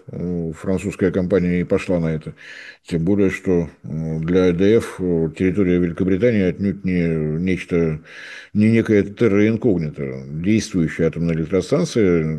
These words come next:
еще не закрытая из-за своей старости, все принадлежат компании Д Ф. То есть более чем, чем знакомо это все. Э, изначально договор был не с компанией Д Ф, с компанией Арева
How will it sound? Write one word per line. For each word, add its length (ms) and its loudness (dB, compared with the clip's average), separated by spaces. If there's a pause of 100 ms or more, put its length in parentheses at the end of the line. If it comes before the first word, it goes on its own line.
(160)
еще 300 -6
не 140 0
закрытая 680 0 (600)
из-за 260 -4
своей 300 2
старости, 440 0
все 200 0
принадлежат 480 2
компании 420 -2
Д 180 -4
Ф. 180 -20 (880)
То 60 -20
есть 160 -20
более 500 -2
чем, 360 -6
чем 240 -2
знакомо 440 -2
это 180 -10
все. 240 -12 (1300)
Э, 500 -6 (600)
изначально 680 2
договор 420 4
был 320 4
не 180 2
с 60 -4
компанией 540 2
Д 180 4
Ф, 120 0
с 40 -16
компанией 580 2
Арева 440 2